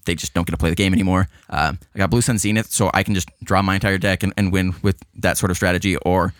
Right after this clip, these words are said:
I can just, because it's targeting, I can, uh, mill my opponent. Then there's Keening Stone and Mind Shrieker, which are just mana sinks, so I can just mill my opponents out that way. The other combo I have in here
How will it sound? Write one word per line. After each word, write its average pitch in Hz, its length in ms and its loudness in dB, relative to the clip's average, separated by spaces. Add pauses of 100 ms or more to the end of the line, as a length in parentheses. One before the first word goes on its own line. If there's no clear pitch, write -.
(180)
I 85 80 0
can 90 180 0
just, - 320 -6
because 113 220 0
it's 95 120 -2 (120)
targeting, 101 360 0
I 90 60 0
can, 98 240 -4 (180)
uh, 85 160 0
mill 90 140 0
my 78 120 0
opponent. 104 340 0 (180)
Then 101 120 0
there's 92 100 0
Keening 143 220 0
Stone 113 200 -2
and 98 60 0
Mind 90 160 0
Shrieker, 98 320 0 (180)
which 120 140 2
are 120 40 2
just 98 160 -2
mana 104 200 2
sinks, 95 260 -4
so - 80 -2
I 82 40 -2
can 95 100 -4
just 87 180 -2 (240)
mill 101 180 2
my 90 120 0
opponents 87 240 -4
out 60 160 -4
that 50 140 -2
way. - 180 -8 (160)
The 113 80 2
other 139 100 2
combo 127 220 2
I 117 80 2
have 110 180 2
in 107 80 -2
here 107 300 0